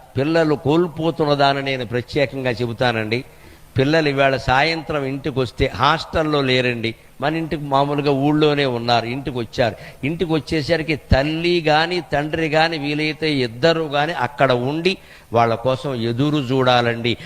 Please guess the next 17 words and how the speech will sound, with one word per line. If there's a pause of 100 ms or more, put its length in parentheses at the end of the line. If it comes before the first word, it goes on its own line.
(120)
అది
పిల్లలు
ఆశించేది,
పిల్లలు
ఆశించేది. (1900)
దానికి
ఉదాహరణ
ఏమిటో
తెలుసా?
హరిశ్చంద్ర
నాటకంలో
బలిజేపల్లి
లక్ష్మీకాంత
కవి
గారు
రాసిన
పద్యం.